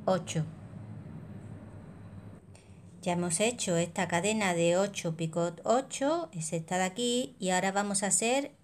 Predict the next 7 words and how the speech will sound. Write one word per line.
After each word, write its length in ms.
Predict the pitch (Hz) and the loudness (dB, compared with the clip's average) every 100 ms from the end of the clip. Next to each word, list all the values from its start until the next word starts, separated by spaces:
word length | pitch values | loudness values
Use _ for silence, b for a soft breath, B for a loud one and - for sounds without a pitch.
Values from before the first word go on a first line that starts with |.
| _ | _
este 440 | 208 226 - 294 269 | -4 -4 -4 -2 0
anillo. 500 | 175 175 170 156 147 b b b b b _ _ | 0 0 0 0 -2 b b b b b _ _
Para 220 | 165 156 | -4 -2
hacer 220 | 156 170 | -2 -2
este 240 | 165 165 180 | -4 -4 -4
anillo, 460 | 180 185 185 214 226 | -2 -2 -2 -4 -4
pues, 420 | 185 165 143 - | 0 0 -2 -8